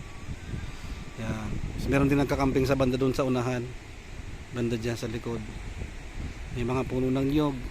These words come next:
Yan, oh. Diyan kami.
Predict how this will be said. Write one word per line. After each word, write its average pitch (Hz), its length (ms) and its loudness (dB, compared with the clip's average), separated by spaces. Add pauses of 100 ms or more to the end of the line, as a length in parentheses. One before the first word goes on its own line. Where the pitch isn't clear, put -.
(1900)
Yan, 117 80 -6
oh. 104 160 -8 (1400)
Diyan 117 160 -6
kami. 123 460 -2